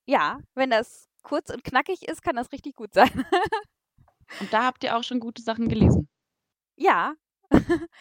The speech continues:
Speaker 1: Also ich hatte neu-, da, da müs-, das müsste ich leider recherchieren. Äh, ich glaub, das war von Curator, hieß die Autorin, eine Fanfiction. Äh, da geht's eigentlich einfach nur darum, dass das, dass ein Baby weint und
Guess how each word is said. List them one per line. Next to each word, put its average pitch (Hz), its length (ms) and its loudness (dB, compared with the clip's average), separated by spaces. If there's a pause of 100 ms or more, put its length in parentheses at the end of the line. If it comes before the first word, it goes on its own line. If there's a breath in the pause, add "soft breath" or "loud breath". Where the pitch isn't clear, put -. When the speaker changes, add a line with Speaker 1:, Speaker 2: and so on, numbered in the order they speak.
(300 loud breath)
Speaker 1:
Also - 160 -2
ich 269 40 -4
hatte - 240 -8
neu-, 262 220 2
da, 220 280 -2
da 262 140 4
müs-, 320 160 -10
das 294 140 -10
müsste 320 220 -10
ich 277 60 -14
leider 269 240 -2
recherchieren. 262 580 -6 (600 loud breath)
Äh, 233 220 -2
ich - 80 -8
glaub, 247 100 -2
das - 180 -14
war 254 80 -4
von 240 320 -12
Curator, 214 540 -6
hieß 302 280 -14
die 294 200 -14
Autorin, 285 540 -12
eine 262 200 -10
Fanfiction. 277 760 -10 (380 loud breath)
Äh, - 80 -14
da 226 80 -4
geht's 240 160 -4
eigentlich 247 320 -8
einfach 240 180 -12
nur 262 140 -10
darum, 240 260 -6
dass 220 180 -10
das, - 280 -12 (240)
dass 220 120 -8
ein 202 140 -6
Baby 269 420 -10
weint 254 520 -4
und 254 240 -18